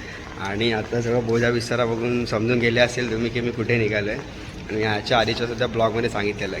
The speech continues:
की आपण जाणार आहोत गावी दापोलीला. अ, शिमगा आहे आणि शिमग्यासाठी गावी जायचं होतं. आज घरी पालखी येणार आहे.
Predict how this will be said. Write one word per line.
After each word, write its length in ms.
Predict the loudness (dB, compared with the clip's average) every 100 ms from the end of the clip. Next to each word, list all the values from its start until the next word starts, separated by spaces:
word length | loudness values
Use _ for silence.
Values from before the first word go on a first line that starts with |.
| -4
की 60 |
आपण 440 | -6 -2 0 0 0
जाणार 300 | 0 -2 -2
आहोत 200 | -2 -4 -4
गावी 280 | -2 0 0
दापोलीला. 540 | 0 0 0 0 0 -2 -4 -12 -12 -14 -12 -6
अ, 540 | -2 0 2 2 2 0 -6 -12 -12 -10 -10 -10 -12 -6
शिमगा 300 | -4 2 6
आहे 300 | 6 6 2 -2 -6 -10 -12 -12 -14 -14 -14 -12 -8
आणि 580 | -6 -4 -2 -2 -2 -4 -6 -6 -6 -8
शिमग्यासाठी 460 | -4 -4 -4 -4 -2
गावी 240 | -2 -2
जायचं 240 | -4 -4
होतं. 120 | -4 -2
आज 160 | -2 -6
घरी 160 | -6
पालखी 360 | -2 -2 0 0
येणार 240 | 2 0
आहे. 100 | -2